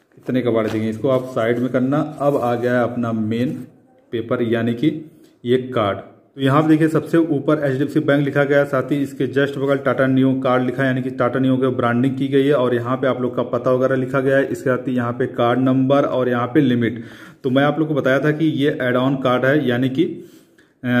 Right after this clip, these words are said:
एक card के basis पे जो दूसरा card family member को दिया था उस तरीके से ये दिया जा रहा है। तो उसकी जो limit होगी वो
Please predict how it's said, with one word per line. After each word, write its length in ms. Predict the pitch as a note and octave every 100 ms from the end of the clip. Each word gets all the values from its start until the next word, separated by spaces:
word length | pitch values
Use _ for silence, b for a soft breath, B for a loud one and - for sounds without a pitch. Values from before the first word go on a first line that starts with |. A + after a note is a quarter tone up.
| B2 B2 B2+
एक 200 | D3 D3
card 180 | C#3 C3
के 100 | C#3
basis 300 | B2+ C3 C#3+
पे 80 | C#3
जो 100 | B2+
दूसरा 280 | B2+ C#3
card 200 | C3+ C3
family 300 | B2+ C3 B2+
member 240 | C3 B2+ C3
को 80 | A#2+
दिया 140 | B2
था 120 | C3
उस 280 | C#3 D3+ -
तरीके 240 | B2+ B2+
से 120 | B2+ C3
ये 60 |
दिया 160 | B2 B2
जा 120 | B2
रहा 120 | B2+
है। 60 | C3
तो 140 | C3+
उसकी 400 | E3 D#3+ - E3
जो 100 | D#3
limit 380 | C3+ B2+ C3+ D3+
होगी 240 | D3 D3
वो 400 | E3 B2 C#3+ F3+